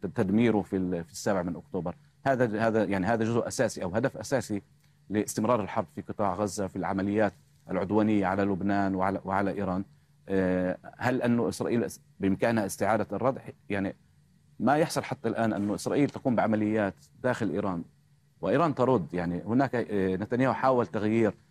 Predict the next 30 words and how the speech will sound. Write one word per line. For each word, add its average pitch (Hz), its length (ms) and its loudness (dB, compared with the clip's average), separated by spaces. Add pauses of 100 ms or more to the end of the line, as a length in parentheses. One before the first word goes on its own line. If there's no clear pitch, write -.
(240)
آه، 90 560 -2 (180)
قواعد 107 340 4
اللعبة 104 400 2
أو 98 120 0
قواعد 107 340 0
الاشتباك، 101 560 -2
وإيران 180 340 2
مصرة 147 280 0
على، 131 340 2 (380)
آه، 101 540 2
عدم 143 260 2
تغيير 113 360 0
هذه 104 120 -2
القواعد. 85 420 -2 (460)
هل 143 140 2
هذا 143 120 2
س-، 131 120 -2
س-، 117 400 4 (280)
سيرمم 120 600 2
الردع 120 240 0
الإسرائيلي؟ 123 440 -2
حتى 151 220 -4
الآن، 151 300 0 (300)
كم-، 151 160 2
يعني، 107 280 0
كما، 127 340 2
كما 131 200 2
ذكرت، 123 320 -4
حتى - 200 -10
الآن، 123 280 0